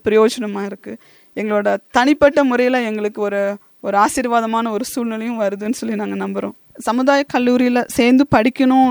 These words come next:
அப்படின்னு சொல்லி விரும்புறவங்க யாரா இருந்தாலும் நீங்க எங்களை contact பண்ணலாம். நீங்க ஒருவேளை ஹவுஸ் ஒய்ஃபா இருக்கலாம், இல்லாட்டினா கல்லூரியில படித்துக் கொள்கிற இளநிலை, முதுநிலை படித்துக் கொண்டுகிறவர்களா இருக்கலாம். அவங்களுக்காகவும் part டைமுக்கும் நாங்க வச்சிருக்கோம். அதனால படித்து கொண்டிருக்கிறவர்களாகவும் இருக்கலாம், எல்லா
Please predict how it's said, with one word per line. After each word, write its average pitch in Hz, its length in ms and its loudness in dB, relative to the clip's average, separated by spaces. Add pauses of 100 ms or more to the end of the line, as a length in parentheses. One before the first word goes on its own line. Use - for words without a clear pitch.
அப்படின்னு 240 340 2
சொல்லி 247 160 2
விரும்புறவங்க 240 600 4
யாரா 214 380 4
இருந்தாலும் 233 500 2
நீங்க 220 200 2
எங்களை 208 240 0
contact 233 480 -2
பண்ணலாம். 214 360 -2 (180)
நீங்க 214 300 0
ஒருவேளை 220 420 4
ஹவுஸ் 226 320 0
ஒய்ஃபா 220 360 2
இருக்கலாம், 220 420 -2 (160)
இல்லாட்டினா 220 480 0 (380)
கல்லூரியில 262 420 6
படித்துக் 247 380 2
கொள்கிற 240 340 4
இளநிலை, 226 440 2
முதுநிலை 226 420 4
படித்துக் 220 380 -2
கொண்டுகிறவர்களா 220 360 -2
இருக்கலாம். 220 280 -4
அவங்களுக்காகவும் 247 480 0
part 247 320 2
டைமுக்கும் 254 440 0
நாங்க 214 180 0
வச்சிருக்கோம். 233 540 0
அதனால 240 260 -2 (200)
படித்து 214 300 -2
கொண்டிருக்கிறவர்களாகவும் 233 960 2
இருக்கலாம், 208 400 -6 (320)
எல்லா 226 340 0